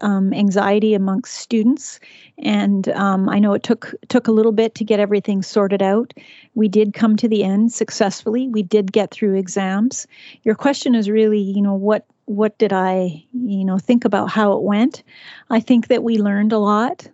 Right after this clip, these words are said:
I know I, on the positive side, I know that I was astounded by what our faculty colleagues and support staff were able to mobilize in such a short time.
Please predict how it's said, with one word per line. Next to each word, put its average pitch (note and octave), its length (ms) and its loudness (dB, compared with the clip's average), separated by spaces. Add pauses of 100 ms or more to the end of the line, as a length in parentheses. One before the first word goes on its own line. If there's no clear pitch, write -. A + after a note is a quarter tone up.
(640)
I A3 200 2
know A#3 440 2
I, G#3 640 -2
on A3 80 2
the G#3+ 80 0
positive A#3 460 -2
side, F3+ 480 -6 (500)
I G#3 160 -2
know G#3 460 0
that G3 520 -2 (580)
I G3+ 120 0
was F#3+ 180 -4
astounded G#3 760 -2
by F#3+ 460 -2 (180)
what G3+ 200 2
our F#3+ 320 0 (380)
faculty G#3 400 -4
colleagues G3 440 -4
and G3 140 -2
support - 420 -6
staff F3+ 440 -6
were G3 120 -2
able F#3+ 300 -2
to - 140 -6
mobilize F#3 640 -2
in G3 80 -4
such - 240 -10
a - 20 -8
short F3+ 380 -6
time. F#3+ 440 -2